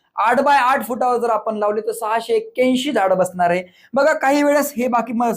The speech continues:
मधलं तुम्ही पाहू शकता, दहा बाय बारा, तर दहा बाय बारा पण करू शकतो ना आपण.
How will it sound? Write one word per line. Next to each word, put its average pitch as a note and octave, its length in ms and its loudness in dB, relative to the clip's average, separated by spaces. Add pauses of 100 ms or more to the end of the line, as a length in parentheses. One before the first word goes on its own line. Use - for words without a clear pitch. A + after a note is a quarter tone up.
मधलं A3+ 300 -2
तुम्ही A#3 180 2
पाहू A#3+ 160 2
शकता, G3 340 -2 (300)
दहा A3 280 2
बाय D4 180 2
बारा, G#3+ 320 2 (260)
तर A3+ 60 -4
दहा B3+ 200 2
बाय C#4+ 140 4
बारा C#4+ 220 4
पण D4 200 -2
करू C#4 120 -2
शकतो A3 260 -6
ना C#4 60 -2
आपण. F3 240 -4